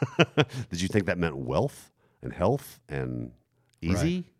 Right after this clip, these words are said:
Speaker 2: Yeah.
Speaker 1: 'Cause that's not what the Gospels promise. Oh, you do have a good expectation and you're still not
Speaker 2: Mm-hmm.
Speaker 1: experiencing it. Uh, okay, well, let's talk about our role in that,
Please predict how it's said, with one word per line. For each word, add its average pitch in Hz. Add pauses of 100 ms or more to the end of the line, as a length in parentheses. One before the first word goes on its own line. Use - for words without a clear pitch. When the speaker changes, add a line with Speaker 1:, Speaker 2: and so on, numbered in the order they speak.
Speaker 2:
Yeah. 90
Speaker 1:
'Cause 95
that's 170
not 190
what 117
the 80
Gospels 67
promise. 64 (560)
Oh, 143
you 110
do 143
have 101
a 73
good 69 (300)
expectation 71
and 64
you're 65
still 156
not 62 (320)
Speaker 2:
Mm-hmm. 95 (140)
Speaker 1:
experiencing 64
it. 64 (140)
Uh, - (400)
okay, 82
well, 67
let's -
talk 104
about 90 (1300)
our 69
role 92
in 92
that, 95